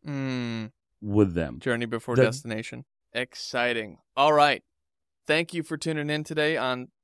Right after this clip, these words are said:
Speaker 1: SideQuest Podcast with a look at The Way of Kings, Episode one. Next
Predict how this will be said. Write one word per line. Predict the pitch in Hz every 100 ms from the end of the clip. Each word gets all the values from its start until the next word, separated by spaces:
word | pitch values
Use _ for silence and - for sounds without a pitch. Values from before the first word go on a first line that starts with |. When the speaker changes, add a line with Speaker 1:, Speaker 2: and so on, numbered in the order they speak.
| _ _ _
Speaker 1:
SideQuest | - 135 131 - 143 139 -
Podcast | 139 135 139 151 147 151 - _ _ _ _ -
with | 123 - - -
a | 117
look | 117 127 147 -
at | - 127
The | 117
Way | 117 117 131 143
of | 139
Kings, | 147 147 165 160 _
Episode | 131 - 147 139 143 143 135 -
one. | 117 113 127 139 123 117
Next | 127 139 - -